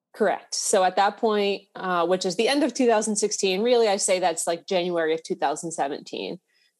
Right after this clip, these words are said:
I was in a hospital bed at a ten percent functioning level, unable to speak and,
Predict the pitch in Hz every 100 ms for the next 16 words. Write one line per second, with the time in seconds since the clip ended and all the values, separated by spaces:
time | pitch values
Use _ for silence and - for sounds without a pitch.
0 | - 160 214 269 262 330 - 190 185 175
1 | 175 170 175 175 196 185 190 175 165 151
2 | 147 - - - - 156 175 180 185 -
3 | 180 180 175 180 - - 240 240 - -
4 | 165 165